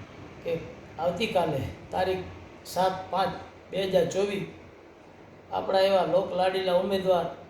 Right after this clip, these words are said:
નીતેશભાઈ લાલન, એમને કિંમતી મત આપી વિજય બનાવો. આપણા ઉમેદવાર ભરત નીતેશભાઈ લાલન દિલ્હી તક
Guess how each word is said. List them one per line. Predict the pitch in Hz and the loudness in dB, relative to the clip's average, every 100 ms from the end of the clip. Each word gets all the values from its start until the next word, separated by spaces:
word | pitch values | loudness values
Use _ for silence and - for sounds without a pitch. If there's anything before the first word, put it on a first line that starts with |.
| - - - - - - - - | -20 -20 -20 -20 -20 -20 -20 -12
નીતેશભાઈ | 175 185 202 - 180 156 | -6 0 0 4 4 4
લાલન, | 170 202 202 147 - - - - - - - | 4 6 6 4 -2 -10 -18 -20 -20 -20 -12
એમને | 196 196 180 | -8 -8 -6
કિંમતી | 170 208 208 196 | -6 -6 -4 -4
મત | 190 202 - - - - | -2 -4 -6 -14 -20 -6
આપી | 175 202 220 - - - - - - - - 143 | -2 0 0 -2 -8 -16 -20 -20 -20 -20 -16 -8
વિજય | 190 220 220 | 4 6 6
બનાવો. | 208 202 185 - - - - - - - - - - - - - - - - - - - | 4 2 2 -2 -10 -18 -20 -20 -20 -20 -20 -20 -20 -20 -20 -20 -20 -20 -20 -20 -20 -14
આપણા | 175 185 180 | -4 0 2
ઉમેદવાર | 180 196 208 202 202 180 - - - - - - - - - - - - - - - - | 2 4 4 4 4 2 -2 -10 -18 -20 -20 -20 -20 -20 -20 -20 -20 -20 -20 -20 -20 -4
ભરત | 165 196 - - | 0 0 -4 -8
નીતેશભાઈ | 202 208 180 190 165 | -2 0 2 4 6
લાલન | 170 202 185 - - - - - - - - - - - - - - - - | 6 6 4 2 -8 -18 -20 -20 -20 -20 -20 -20 -20 -20 -20 -20 -20 -20 -12
દિલ્હી | 160 202 214 | -6 -2 -2
તક | - 208 | -2 -4